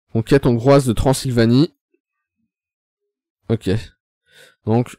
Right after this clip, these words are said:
ce serait la Hongrie qui, normalement, fera tout ça. Donc, Hongrie. Eux pour prendre le Galicie-Volhynie. Ou alors Suède pour le rendre indépendant.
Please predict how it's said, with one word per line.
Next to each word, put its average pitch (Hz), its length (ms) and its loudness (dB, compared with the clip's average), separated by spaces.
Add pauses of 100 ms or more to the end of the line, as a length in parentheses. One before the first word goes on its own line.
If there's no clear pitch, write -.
(120)
ce - 140 -8
serait 160 200 0
la 160 100 4
Hongrie 165 340 2
qui, - 140 -2
normalement, 151 360 2
fera 151 200 -2
tout 117 120 -8
ça. 95 240 -4 (2000)
Donc, 101 180 -8 (100)
Hongrie. 160 520 2 (320)
Eux 208 140 6
pour - 220 0
prendre 170 600 -2 (100)
le 131 500 2
Galicie-Volhynie. 143 1000 0 (800)
Ou 160 160 2
alors 175 300 6
Suède 151 720 2 (420)
pour 143 160 -2
le 143 80 4
rendre 151 300 2
indépendant. 139 560 0